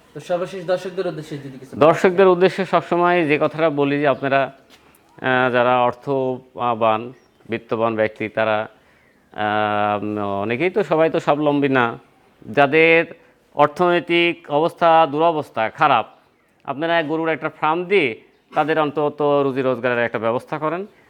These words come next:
Speaker 2: তাহলে নিজের তথা দেশেরও উন্নয়ন ঘটবে। আর সর্বোপরি যারা একবারেই দেখা যাচ্ছে যে নাই, তারা একটা গরু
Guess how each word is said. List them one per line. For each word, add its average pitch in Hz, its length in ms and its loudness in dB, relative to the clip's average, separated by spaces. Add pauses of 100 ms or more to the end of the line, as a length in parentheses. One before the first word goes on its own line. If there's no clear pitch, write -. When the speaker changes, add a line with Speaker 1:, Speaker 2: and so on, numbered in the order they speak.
Speaker 2:
তাহলে 117 160 -6
নিজের 127 400 0 (140)
তথা 117 340 -2
দেশেরও 107 380 -6
উন্নয়ন 101 340 -6
ঘটবে। 123 360 -8 (380)
আর 101 140 -2 (120)
সর্বোপরি 226 440 4
যারা 202 200 6
একবারেই 220 640 2
দেখা 226 220 0
যাচ্ছে 214 320 -2
যে 170 120 -2
নাই, 160 200 0
তারা 175 180 -6
একটা 147 180 -6
গরু 139 380 -6